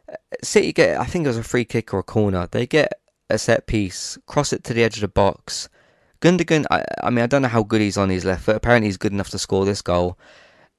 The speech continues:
Like, miskicks the ball with his left foot. It just trickles into the goal. Casemiro's there, Varane's there, De Gea needs to get more of a hand on it.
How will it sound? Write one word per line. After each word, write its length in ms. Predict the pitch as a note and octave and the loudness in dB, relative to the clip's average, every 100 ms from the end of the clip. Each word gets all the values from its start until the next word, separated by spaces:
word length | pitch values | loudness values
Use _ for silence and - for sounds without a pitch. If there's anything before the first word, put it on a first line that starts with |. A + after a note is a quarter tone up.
| _ _ B2+ | _ _ 2
Like, 380 | B2+ A#2+ - - | 4 4 -2 -6
miskicks 800 | B2+ C3+ E3+ - - - - - | -2 0 0 -2 -6 -4 -4 -4
the 80 | B2+ | -4
ball 300 | A#2 C3 B2 | 0 2 4
with 120 | A2 | 2
his 160 | G2+ F#2+ | 0 -2
left 200 | G#2+ - | -4 -6
foot. 300 | - G#2+ F#2+ | 0 2 2
It 180 | G#2+ - | 0 0
just 220 | C#3 - | -2 -2
trickles 460 | - F3+ - C3 B2 | -4 -4 -2 -2 0
into 200 | A#2 - | 0 -2
the 80 | |
goal. 260 | G2+ A2 G2 | -2 0 0
Casemiro's 640 | - B2+ - B2 B2 B2 | 0 -4 -2 0 2 2
there, 200 | A#2+ A#2+ | 2 0
Varane's 420 | A2 G#2+ A2 A#2 A2 | 2 2 4 2 2
there, 280 | A2+ A2+ | 4 4
De 100 | A2 | 2
Gea 360 | F#2 A2+ A2 A2 | -2 0 2 2
needs 220 | A2 G#2+ | 0 -2
to 100 | - | -4
get 200 | A2 - | -2 0
more 160 | A2 A2 | 2 2
of 60 | |
a 40 | G#2 | 0
hand 380 | - A2 A2 G#2+ | -2 0 0 0
on 100 | A2+ | 0
it. 220 | A2+ | 0